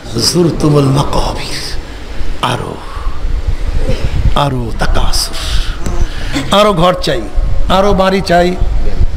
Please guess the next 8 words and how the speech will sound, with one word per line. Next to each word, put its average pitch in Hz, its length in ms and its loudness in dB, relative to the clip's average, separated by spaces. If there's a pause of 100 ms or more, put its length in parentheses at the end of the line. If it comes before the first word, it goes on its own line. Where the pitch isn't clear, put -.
আরো 180 300 2
গাড়ি, 175 460 0 (640)
আরো 185 320 2
জমি, 180 540 2 (600)
আরো 185 260 2
সম্মান, 175 840 0 (340)
আরো 180 300 2
ইজ্জত 180 680 2